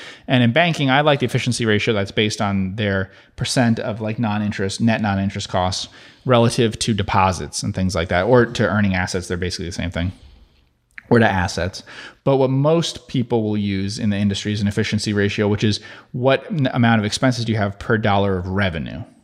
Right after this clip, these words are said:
Okay. And, um, I, my guess would be just looking at these financials, I haven't read the ten Ks for this company, that their efficiency ratio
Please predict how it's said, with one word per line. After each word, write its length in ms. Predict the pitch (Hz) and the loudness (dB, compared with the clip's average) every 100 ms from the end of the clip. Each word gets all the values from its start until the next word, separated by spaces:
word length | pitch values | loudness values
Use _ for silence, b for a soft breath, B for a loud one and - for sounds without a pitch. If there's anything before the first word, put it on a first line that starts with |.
| _ _ - | _ _ -8
Okay. 400 | 104 - 95 104 - B B B 147 | -6 0 0 0 -2 B B B 0
And, 480 | 131 123 117 107 - | 2 4 2 0 -2
um, 600 | 131 117 110 104 101 113 - _ _ _ _ | 0 0 2 2 0 -2 -10 _ _ _ _
I, 280 | - 135 127 | -2 2 2
my 160 | 131 127 | 2 0
guess 400 | 127 147 143 139 | 0 0 0 -2
would 120 | 117 | 0
be 160 | 113 | 0
just 200 | 107 113 | 0 -2
looking 180 | 120 120 | -2 0
at 80 | 110 | 0
these 160 | 110 - | 0 0
financials, 800 | 131 113 110 101 - 87 101 120 | 2 4 2 0 -2 -6 -6 -6
I 80 | |
haven't 420 | 98 98 101 92 - | -2 -2 0 -4 -6
read 480 | - 113 104 98 101 | -4 0 0 0 -2
the 180 | 101 92 | -2 -2
ten 240 | - 101 | 0 2
Ks 300 | 120 113 101 | 4 2 2
for 80 | 101 | -2
this 120 | 92 | -2
company, 460 | - 90 90 87 - B B - | -2 -2 -2 -4 -6 B B 0
that 120 | 117 | 4
their 120 | 120 | 4
efficiency 480 | - 143 - 120 113 | 4 2 4 0 2
ratio 220 | 104 98 | 0 0